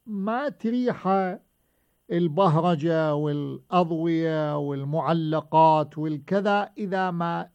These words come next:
القلب موش مرتاح، يعني القلب كئيب،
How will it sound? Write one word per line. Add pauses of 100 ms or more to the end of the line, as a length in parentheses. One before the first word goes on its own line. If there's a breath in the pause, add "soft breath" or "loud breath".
(140)
القلب (360)
موش
مرتاح، (100)
يعني
القلب
كئيب،